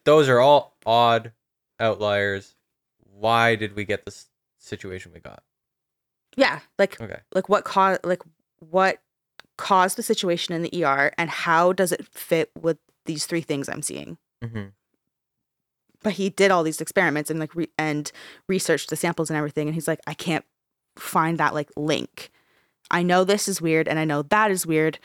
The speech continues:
Speaker 2: but how does weird plus weird equal E R situation?"
Speaker 1: Yeah.
Speaker 2: <laughs>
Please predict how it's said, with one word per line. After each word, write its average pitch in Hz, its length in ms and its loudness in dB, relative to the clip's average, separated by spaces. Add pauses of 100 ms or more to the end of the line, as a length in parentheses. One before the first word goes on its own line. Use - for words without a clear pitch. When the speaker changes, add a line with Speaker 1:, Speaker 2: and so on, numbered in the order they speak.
(280)
Speaker 2:
but - 100 -2
how 180 280 2
does 175 220 0
weird 165 260 -2
plus 175 200 -2
weird 160 220 0
equal 147 440 -2 (440)
E 160 140 -2
R 127 340 2
situation?" 147 680 -4 (100)
Speaker 1:
Yeah. 113 380 2
Speaker 2:
<laughs> 294 60 -8